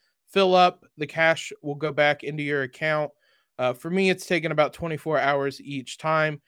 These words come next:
It's simple to cash out at any time you want, whether to your bank account, to PayPal, to a gift card, uh, to Amazon, or to other places.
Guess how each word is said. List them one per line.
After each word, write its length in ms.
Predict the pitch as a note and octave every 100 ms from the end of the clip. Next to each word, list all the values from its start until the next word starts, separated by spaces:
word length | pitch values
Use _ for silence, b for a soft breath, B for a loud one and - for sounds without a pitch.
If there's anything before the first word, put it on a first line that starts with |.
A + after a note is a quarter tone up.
| _ _ _ _
It's 200 | C#3 C#3
simple 320 | - G3+ G#3
to 120 | F#3+ E3+
cash 440 | - F#3 F#3 -
out 300 | E3+ F3 E3
at 100 | D3
any 200 | D#3 E3
time 200 | D#3+ E3+
you 160 | D3+ C#3
want, 300 | E3 E3 D3
whether 200 | D3+ C#3
to 140 | C#3
your 100 | C3+
bank 300 | B2 E3+ D#3+
account, 440 | D3 D#3 D3 C#3
to 100 | -
PayPal, 720 | C3 - F3 E3 E3 D#3 D3+ D3
to 140 | C3
a 60 | B2
gift 320 | B2+ E3 -
card, 440 | - D#3 D3+ D3 C#3+ _ _ _ -
uh, 180 | A#2+ A#2+
to 200 | - -
Amazon, 500 | E3+ G3 F3+ F#3 F3+
or 80 | D#3+
to 200 | - D3+
other 280 | D3+ D#3 D3+
places. 800 | C#3+ - D#3+ D#3 - D3+ C#3